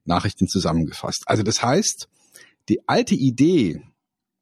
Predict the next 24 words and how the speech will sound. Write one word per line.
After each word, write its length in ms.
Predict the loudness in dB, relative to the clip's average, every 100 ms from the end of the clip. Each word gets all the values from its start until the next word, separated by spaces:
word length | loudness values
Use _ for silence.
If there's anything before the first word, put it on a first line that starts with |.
| _ _ _
dass 240 | -4 0 2
man 180 | 2
seine 280 | 2 0 0
Zielgruppe 560 | -2 0 0 0 0 0
erreicht, 640 | 0 0 0 0 -2 -4
indem 360 | -2 0 2 2
man 200 | 2 0
ein 320 | 0 0 0
populäres 720 | 0 0 2 2 2 2 0
Medium, 720 | 2 2 2 2 2 2 0 -4 -20 _ 0
wie 160 | 0
zum 160 | 2 2
Beispiel 300 | 2 0 0
Fernsehen 680 | 2 2 2 2 2 2
oder 240 | 0 0 0
Zeitschriften 760 | 0 0 0 0 0 0 -2
oder 200 | -2 -2
Zeitungen 680 | -2 0 0 2 4 4 2 -4 -18 _
nutzt, 420 | 2 2 0 -2
um 140 | 2 4
dort 300 | 2 0 0
Anzeigen 640 | 0 2 2 2 2 0
zu 140 | -2
schalten, 540 | -4 0 -2 2 2